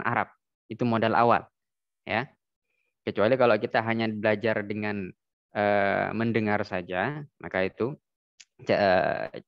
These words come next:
salah satu metode lain. Tapi yang kita pakai di sini adalah dalam kita mempelajari ini, kita harus tahu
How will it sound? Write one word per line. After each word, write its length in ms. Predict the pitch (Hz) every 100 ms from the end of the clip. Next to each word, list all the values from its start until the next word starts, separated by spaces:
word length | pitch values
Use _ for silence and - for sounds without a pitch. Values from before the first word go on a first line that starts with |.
| -
salah 240 | - 95
satu 320 | 92 90 117 113
metode 320 | 101 - -
lain. 240 | 85 - - _ - - -
Tapi 100 | - 123
yang 80 |
kita 160 | 117 113
pakai 240 | 113 107
di 80 | 110
sini 240 | 101 104 131
adalah 320 | 95 92 143 - _ _ _ _ _ _
dalam 480 | 110 110 120 123 117
kita 640 | 117 - 127 139 143 - _ _ -
mempelajari 640 | 107 110 107 104 101 95
ini, 160 | 117 127
kita 240 | 113 123
harus 320 | 110 104 127
tahu 320 | 101 107 170